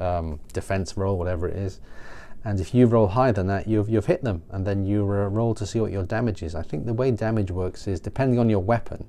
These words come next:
your damage r-, ranges from light to cosmic, which just, <laughs> it sounds kind of far out. Hey, it's cosmic damage, man. I think there's a separate chart for that. I need to look it up.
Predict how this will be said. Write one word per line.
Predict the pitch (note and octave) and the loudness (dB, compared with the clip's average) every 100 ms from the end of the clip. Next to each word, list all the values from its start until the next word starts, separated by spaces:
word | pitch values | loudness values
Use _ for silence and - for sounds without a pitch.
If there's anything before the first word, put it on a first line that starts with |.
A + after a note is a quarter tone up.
| - | -2
your | G#2 | 0
damage | F#2+ A#2 A#2+ G#2+ | 4 4 4 4
r-, | G#2 A2 G#2+ | 2 2 4
ranges | A#2 A2+ A2+ | 4 6 4
from | - A#2 G#2 | 2 2 8
light | A#2 G#2+ F#2 - - - | 8 8 4 -2 -12 -4
to | A2 | -4
cosmic, | - - - C#3 G2+ F2+ E2 - | -2 0 2 2 2 0 -2 -6
which | G2+ - | -8 -6
just, | G2+ - - - | -4 -2 -2 -2
<laughs> | - C#3+ | -2 0
it | - | 0
sounds | - C3 C3 | 2 4 4
kind | - G2 | 2 -2
of | |
far | - G#2+ E2+ | 4 4 6
out. | A2 F#2+ | 4 4
Hey, | G#2+ G2+ | 4 2
it's | - - | 2 -6
cosmic | - C3+ F#2+ E2 - | -4 -4 -2 -8 -8
damage, | G2 G2 F2 - | -8 -6 -8 -8
man. | F#2 F2 F2 - - - | -8 -6 -6 -8 -10 -10
I | |
think | - B2+ | -4 -2
there's | G#2+ F#2 | -2 -2
a | |
separate | - A#2 - G#2 | -2 -4 -4 -6
chart | - G2 - | -4 -4 -4
for | G2 | -4
that. | F#2 | -2
I | |
need | F#2+ G2 | -2 -4
to | - | -2
look | F#2 - | -4 -4
it | F2+ | -6
up. | E2+ | -6